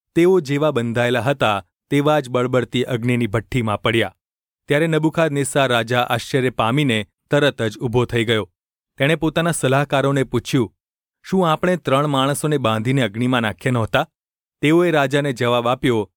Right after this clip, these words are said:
"હા રાજા, ચોક્કસ એવું જ છે." પછી તેણે કહ્યું, "પણ હું તો ચાર માણસોને અગ્નિમાં ચારે બાજુ છૂટા ફરતા જોઉં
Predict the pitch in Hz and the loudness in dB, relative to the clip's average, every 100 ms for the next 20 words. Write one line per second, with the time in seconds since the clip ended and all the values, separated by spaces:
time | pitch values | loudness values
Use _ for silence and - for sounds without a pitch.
0 | _ _ - 143 170 117 120 127 - 135 | _ _ -2 0 2 0 0 -2 0 -2
1 | - 165 - 165 175 156 - 120 - _ | 0 -4 0 0 2 0 -2 -2 -4 _
2 | _ _ _ - 147 190 156 147 147 127 | _ _ _ -2 0 0 0 0 0 0
3 | 135 110 - _ _ _ - 160 127 104 | 0 -2 -8 _ _ _ -4 -2 0 2
4 | 180 170 185 180 143 139 143 120 127 135 | 0 2 0 0 0 0 2 2 0 0
5 | - 135 135 120 139 156 127 98 - _ | 0 -2 -2 -2 0 0 0 -2 -8 _
6 | _ - 147 160 175 151 143 147 - 147 | _ -4 0 0 0 2 0 0 -2 -2
7 | - 139 - 117 127 110 117 113 | 0 -2 0 -4 -2 0 0 -2